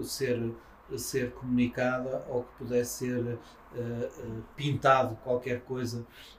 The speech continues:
eh, só enquanto cenário e, e as coisas funcionassem. Eh, o que começamos a ter, e sobretudo eu há bocadinho quando referi os mercados financeiros,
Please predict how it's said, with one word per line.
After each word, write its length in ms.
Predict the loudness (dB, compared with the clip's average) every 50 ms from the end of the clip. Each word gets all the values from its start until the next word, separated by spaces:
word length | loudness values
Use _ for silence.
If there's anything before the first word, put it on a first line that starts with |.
| -20 -12 -8
eh, 380 | -2 0 4 4 4 4 2 -2 -6
só 420 | -8 -6 -4 -2 0 0 0 -2 -2
enquanto 360 | -6 -6 -4 -2 -2 -2 -2
cenário 580 | -4 -6 -4 0 2 2 2 2 2 0 -2
e, 320 | -2 -2 0 0 -2 -2 -4
e 140 | -6 -8 -8
as 80 | -6 -4
coisas 320 | -2 -2 -2 -2 -4 -6
funcionassem. 720 | -4 -6 -6 -6 -6 -6 -4 -4 -4 -6 -8 -10 -12 -14 -18 -18 -18 -18 -18 -20 -20 -20 -14 -8
Eh, 240 | -6 -4 -4 -4 -4 -6 -6
o 80 | -6
que 160 | -6 -4 -4 0
começamos 500 | 4 4 4 6 6 6 6 6 6 4
a 120 | 2 2
ter, 280 | 2 0 0 0 0 -2
e 60 | -4
sobretudo 500 | -4 -4 -4 -4 -6 -4 -4 -2 0 4
eu 140 | 4 4 4
há 60 | 4
bocadinho 320 | 2 0 0 0 0 -2
quando 160 | -2 -4 -4
referi 340 | -6 -6 -8 -6 -2 0 0
os 100 | 0 2
mercados 400 | 2 2 0 2 0 -4 -4 -4
financeiros, 760 | -8 -6 -4 -2 -2 -2 -4 -6 -6 -6 -6 -6 -8 -8 -10